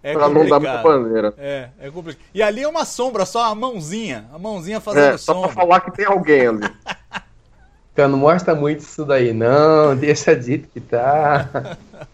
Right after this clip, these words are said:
Speaker 1: É, não, é bem legal. É, é, é muito legal. Porque é, é, nessas horas você tem que olhar com o espírito da produção da época, né? E as soluções que os caras
Speaker 3: É.
Speaker 1: encontravam com os recursos que eles tinham.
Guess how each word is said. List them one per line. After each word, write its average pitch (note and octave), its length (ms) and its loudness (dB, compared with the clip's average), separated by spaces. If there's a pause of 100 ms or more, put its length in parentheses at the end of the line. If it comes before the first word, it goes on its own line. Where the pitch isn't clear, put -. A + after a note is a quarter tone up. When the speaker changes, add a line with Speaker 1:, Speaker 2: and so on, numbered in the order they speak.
(580)
Speaker 1:
É, E3 760 -14
não, D3+ 300 -8
é C#3 80 -6
bem G#3 160 -10
legal. A#2 580 -10
É, C3+ 60 -20
é, C#3 520 -18
é - 20 -18
muito D3+ 320 -20
legal. G2 460 -18
Porque - 180 -20
é, B2+ 380 -14 (420)
é, A#2 200 -16 (220)
nessas F3+ 320 -8
horas G#3+ 200 -6
você A3 100 -8
tem A#3+ 140 -16
que C#4 120 -12
olhar D#3 300 -4
com G#3+ 440 -14
o D#3+ 80 -10
espírito F3 640 -14
da D#3 360 -14
produção A3 420 -12
da C#4 160 -8
época, B2+ 440 -6
né? C3 200 -12
E A#2+ 60 -8
as A#2+ 100 -10
soluções E3 440 -12
que - 80 -12
os - 80 -12
caras B2+ 300 -2
Speaker 3:
É. - 20 -2
Speaker 1:
encontravam F#3+ 680 -4
com G3+ 120 -14
os G#3 100 -10
recursos F#3+ 480 -6
que B3+ 100 -16
eles C4 220 -14
tinham. D3 440 -14